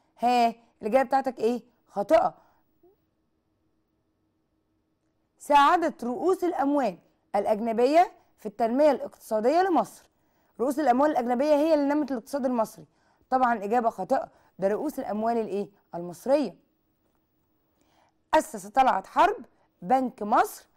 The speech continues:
بأموال مصرية. طبعًا صح، وده بيرتبط يا ولاد باستقلال مصر الاقتصادي.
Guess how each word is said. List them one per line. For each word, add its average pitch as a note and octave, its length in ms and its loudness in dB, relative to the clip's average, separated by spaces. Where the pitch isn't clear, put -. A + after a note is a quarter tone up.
بأموال A3+ 720 0
مصرية. B3 520 -2
طبعًا G3+ 320 -2
صح، - 320 -2
وده G#3 180 4
بيرتبط C4 560 0
يا G3+ 60 -6
ولاد G#3 320 -4
باستقلال A#3 600 -8
مصر A3 320 -6
الاقتصادي. F#3+ 720 -4